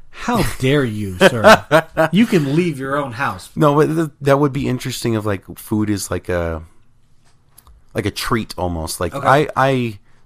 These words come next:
Speaker 2: I want food not because I need it, but because I kind of, you know, want something. And it's gonna be like,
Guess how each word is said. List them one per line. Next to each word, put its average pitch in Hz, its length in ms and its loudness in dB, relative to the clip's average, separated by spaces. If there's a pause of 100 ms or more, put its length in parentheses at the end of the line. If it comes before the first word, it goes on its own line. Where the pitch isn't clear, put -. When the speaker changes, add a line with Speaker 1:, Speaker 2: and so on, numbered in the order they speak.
(120)
Speaker 2:
I 160 120 4
want 165 260 4
food 117 280 0
not 110 200 0
because 113 280 -4
I 98 120 -2
need 113 220 -2
it, - 120 -6
but 101 80 -6
because 101 480 -4 (140)
I 160 120 -6 (300)
kind 135 400 -2
of, 151 380 -8 (340)
you 139 60 -2
know, 143 120 0
want 147 360 -4
something. 104 340 -4
And 104 100 -2
it's 101 120 -6
gonna 117 220 -4
be 117 180 -4
like, 107 340 0